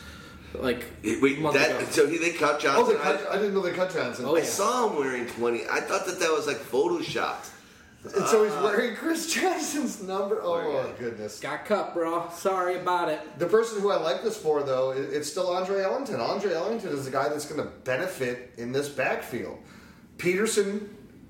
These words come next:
Speaker 3: holds no ability to get the catches, so when they need that, they're gonna have Ellington out there. He'll be used when Peterson's on the field, and they'll be able to split him out as a receiver as well. So,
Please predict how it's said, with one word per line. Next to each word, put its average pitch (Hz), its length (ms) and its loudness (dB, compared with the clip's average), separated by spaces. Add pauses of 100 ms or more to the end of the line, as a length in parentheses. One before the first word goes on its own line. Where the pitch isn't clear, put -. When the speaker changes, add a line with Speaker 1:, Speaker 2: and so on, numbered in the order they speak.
(200)
Speaker 3:
holds 147 340 2
no 165 480 4
ability 143 580 -2 (160)
to 190 100 0
get 156 320 2
the 139 60 -6
catches, 143 640 -2 (240)
so 147 220 2
when 147 120 0
they 143 140 0
need 165 220 0
that, 151 240 0
they're 147 120 0
gonna 139 140 0
have 139 160 2
Ellington 139 340 0
out 123 260 0
there. 107 220 0 (240)
He'll 175 180 4
be 180 80 0
used 180 480 0
when 160 420 0 (180)
Peterson's 175 520 2
on 160 220 2
the - 60 -6
field, 175 280 2
and 143 100 0
they'll 131 100 0
be 135 120 2
able 131 200 0
to 127 60 -2
split 151 280 2
him 143 160 0
out 135 140 2
as 123 140 0
a 120 40 -4
receiver 135 580 0
as 113 140 -4
well. 117 340 2
So, 127 480 2